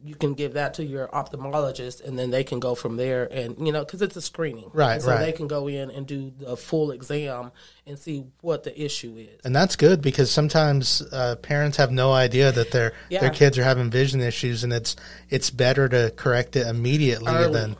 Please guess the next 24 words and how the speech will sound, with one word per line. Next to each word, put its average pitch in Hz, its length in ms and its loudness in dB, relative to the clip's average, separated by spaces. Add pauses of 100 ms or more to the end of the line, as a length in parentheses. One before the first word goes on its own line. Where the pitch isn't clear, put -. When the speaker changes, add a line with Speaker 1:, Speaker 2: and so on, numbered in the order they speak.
(140)
Speaker 2:
or 123 100 -6
early 135 420 4
than 110 240 -2
Speaker 1:
Yes. 110 320 -8
Speaker 2:
down 123 180 2
the 117 80 -2
road. 110 300 0 (320)
Speaker 1:
And 151 240 0
we've 165 220 -6
had, 151 440 0
you 160 100 -6
know, 139 260 -2
based 147 500 -4
off 147 260 0
of 135 160 -6
this 143 240 -8
screener, 151 300 -4
we've 160 180 -10
had 127 300 -6
kids 143 240 -6
already 123 320 -6
go 120 120 -10
get 113 200 -16
glasses, - 580 -10